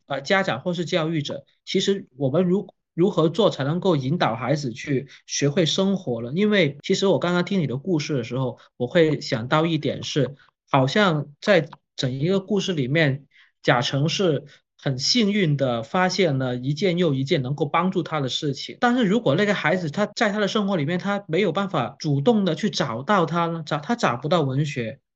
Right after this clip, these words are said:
Speaker 2: 他找不到音乐，
Speaker 1: 嗯。
Speaker 2: 那么我们如何能够帮助他去，去觉察整一个生活的面貌？
Speaker 1: 一个是我觉得这个可能是需要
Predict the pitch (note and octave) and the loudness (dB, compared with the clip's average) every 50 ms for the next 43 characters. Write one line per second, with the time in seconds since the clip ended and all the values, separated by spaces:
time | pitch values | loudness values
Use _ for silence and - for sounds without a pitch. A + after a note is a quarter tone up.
0 | _ _ - - F#3+ F#3 - C#3 - - - D3 E3+ D#3+ D3+ D3 - - A#2 - | _ _ -4 -4 -2 0 -2 -2 -2 -2 -4 -2 0 0 0 2 2 4 4 4
1 | F3 D#3+ D#3+ F#3 F3+ E3+ E3 D#3+ D3 - - C#3 B2 C3+ E3 D#3 D3+ D#3+ D#3 - | 4 4 4 2 2 2 0 -2 -4 -6 -6 -4 -2 -2 0 0 0 0 0 0
2 | C#3 C3+ B2+ B2+ C3+ C#3+ E3 D#3 D3 D#3+ D#3 D#3 D#3 - D3+ C3+ C#3 D3+ C3+ B2 | 0 0 0 -2 -2 -2 -2 0 0 0 -2 -2 -2 -2 -4 -2 -2 -2 -4 -4
3 | C#3 - - C#3 B2 - - _ - - F#3 C#3+ - - B2+ C#3 C#3 - - A#2 | -4 -4 -4 -4 -4 -4 -8 _ -2 -2 0 0 2 2 4 4 2 2 0 0
4 | A#2+ C#3+ D3+ - - _ - - - A2+ A#2 B2 C#3 D3 E3 C#3 - - E3 D#3 | 0 0 -2 -6 -12 _ -4 -2 -2 -2 -2 -2 0 2 2 2 2 0 -2 -2
5 | D3 C#3+ C3+ B2 A#2+ A#2 C3 C#3+ C3 A#2 A#2 A#2+ B2 C3 - - - - D#3+ D3 | -2 -2 -4 -6 -6 -6 -6 -6 -6 -6 -8 -10 -12 -14 -16 -16 -6 0 4 6
6 | E3+ G3+ G3+ F#3 F#3 F#3+ F3 C3 G#2+ G#2+ A2+ G2+ G#2 G#2+ A#2+ B2 A#2+ C#3 D#3+ D#3 | 6 8 6 6 6 6 6 6 6 4 2 2 4 4 4 6 6 6 6 6
7 | D#3 C#3+ C#3 G#2 F#2+ G#2 A2+ C3+ C3 B2 - C3 C3 C3+ B2+ A#2+ A#2 G#2+ G#2+ G#2+ | 6 6 4 4 2 4 4 4 4 4 4 6 6 6 8 6 6 6 4 2
8 | A2+ - | -2 -4